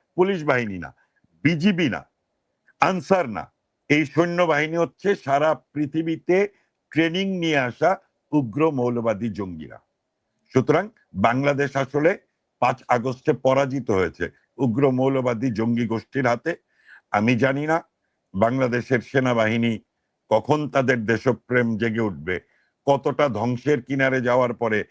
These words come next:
এই দেশটাকে তারা বাঁচানোর চেষ্টা করবে, সত্যিকার অর্থে জানি না। কিন্তু আমি এইটুকু বুঝি, আমরা যারা বঙ্গবন্ধু, মুক্তিযুদ্ধ,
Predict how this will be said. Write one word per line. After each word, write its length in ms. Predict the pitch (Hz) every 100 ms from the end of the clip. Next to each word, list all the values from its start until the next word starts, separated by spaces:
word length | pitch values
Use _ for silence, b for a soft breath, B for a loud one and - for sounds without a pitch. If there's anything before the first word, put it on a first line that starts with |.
| _ _
এই 160 | 110 113
দেশটাকে 520 | 110 120 - 127 123
তারা 220 | 117 117
বাঁচানোর 460 | 110 110 120 117 107
চেষ্টা 300 | 104 92 104
করবে, 340 | 92 95 95 143 _ _ _
সত্যিকার 480 | 127 113 135 120
অর্থে 300 | 101 - -
জানি 300 | 107 101 104
না। 180 | 120 - _ _ _ -
কিন্তু 340 | 139 131 180 -
আমি 260 | 120 143
এইটুকু 340 | 143 123 139 151
বুঝি, 380 | 147 143 185 - _ _ _ _ _ _ _ _ -
আমরা 300 | 120 127 139
যারা 380 | 139 143 147 - _ _ _ _ _ _ _ _ _ _ _ _ _
বঙ্গবন্ধু, 760 | 120 143 139 143 139 127 143 147 _ _ _ _ _
মুক্তিযুদ্ধ, 920 | - 135 - - 135 139 - - 143